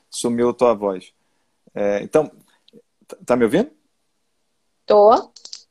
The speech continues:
Speaker 1: Oi? Oi, então vamos lá. É, conta então um pouquinho como é que funciona o tratamento.
Speaker 2: Então,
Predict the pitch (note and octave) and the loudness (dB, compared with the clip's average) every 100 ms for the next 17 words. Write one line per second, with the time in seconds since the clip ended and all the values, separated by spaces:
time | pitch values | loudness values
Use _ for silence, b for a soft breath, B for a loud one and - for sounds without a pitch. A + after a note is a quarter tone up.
0 | _ _ _ _ C3 D3 - - C3+ B2 | _ _ _ _ -2 -2 -6 -2 -2 -2
1 | - A#2+ C#3 C3+ G#2+ - G#2+ G#2 G#2 G2 | -4 -8 -6 -6 -8 -8 -10 -8 -8 -10
2 | F#2+ C#3+ C#3+ C#3 B2+ A#2+ A#2 A#2 A2 G2 | -10 -8 -8 -8 -10 -10 -10 -12 -16 -10
3 | A2+ - - A2+ - G#2+ G#2 G2+ F#2+ F#2 | -12 -12 -16 -16 -12 -12 -10 -14 -16 -20
4 | _ _ G#2 G#2+ G#2 A2+ G2+ F2+ _ _ | _ _ -14 -4 -4 -4 -10 -16 _ _
5 | _ _ _ _ _ _ _ _ _ _ | _ _ _ _ _ _ _ _ _ _
6 | _ _ _ b b b B3 C#4+ C4+ C4 | _ _ _ b b b -6 -2 -2 -4